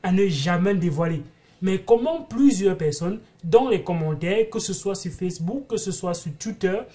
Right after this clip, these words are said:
que ce soit sur YouTube, vont donner leur phrase mnémotique cadeau ? Reste jusqu'à la fin de cette vidéo et tu vas comprendre ce qui se cache dans, derrière ce genre de manipulation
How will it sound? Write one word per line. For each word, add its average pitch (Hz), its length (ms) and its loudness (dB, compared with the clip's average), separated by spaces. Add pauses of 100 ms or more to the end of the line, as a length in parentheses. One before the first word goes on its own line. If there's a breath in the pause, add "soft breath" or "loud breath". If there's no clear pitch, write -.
(260 loud breath)
que 220 80 -4
ce 196 140 -2
soit 208 240 -4
sur 180 160 -4
YouTube, 226 460 -2 (380 loud breath)
vont 226 360 6
donner 180 560 2 (260)
leur 233 360 2
phrase 190 540 -2
mnémotique 170 760 0 (540)
cadeau ? 190 320 4 (1900 soft breath)
Reste 285 220 -2
jusqu'à 330 240 2
la 180 100 4
fin 202 140 -4
de 185 80 0
cette 175 220 -2
vidéo 156 200 0
et 180 60 0
tu 180 100 -8
vas 214 120 -6
comprendre 240 520 -2
ce 185 140 -6
qui 180 160 -6
se 170 140 -8 (160)
cache 180 400 -8 (100)
dans, 214 420 -4
derrière 214 540 0
ce 180 180 -6
genre 175 240 -2
de 151 80 -2
manipulation 147 800 -4